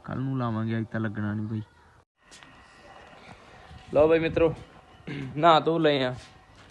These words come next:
ਤੇ ਬਾਈ ਜੀ ਕਬੂਤਰ ਲਾਉਣਾ ਲੈ ਕੇ ਉੱਧਰ ਪਹਿਲਵਾਨ ਪਾਈ ਜਾਂਦਾ ਦਾਣੇ। ਇਹ ਬਾਈ ਸਕੂਲੋਂ ਲੈ ਆਇਆ ਸੀ, ਇਹਦੀਆਂ ਅੱਖਾਂ 'ਚ ਪ੍ਰੋਬਲਮ ਸੀ, ਸਕੂਲ 'ਚ ਫੋਨ ਆਇਆ ਸੀ।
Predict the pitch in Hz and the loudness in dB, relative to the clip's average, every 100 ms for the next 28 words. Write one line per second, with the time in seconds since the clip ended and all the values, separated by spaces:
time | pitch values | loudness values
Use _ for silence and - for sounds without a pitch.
0 | - - - - - - - - - 123 | -20 -20 -20 -20 -18 -16 -14 -10 -6 -4
1 | 120 120 123 120 135 127 - 147 127 123 | -2 -2 -2 -2 -8 -10 -4 -2 -2 -4
2 | 139 131 120 127 131 139 113 127 139 135 | -4 -4 -6 -8 -8 -8 -6 -6 -6 -6
3 | 123 120 120 117 117 110 110 110 120 - | -6 -6 -6 -6 -6 -6 -6 -6 -6 -10
4 | - 123 123 127 127 - 131 139 123 110 | -14 -10 -6 -6 -6 -6 -6 -4 -4 -2
5 | 113 117 117 123 131 117 120 104 - 110 | -4 -4 -4 -4 -6 -6 -6 -6 -6 -8
6 | 101 107 107 110 - 117 123 127 113 120 | -6 -6 -6 -8 -8 -6 -6 -6 -6 -4
7 | 120 135 135 | -4 -6 -6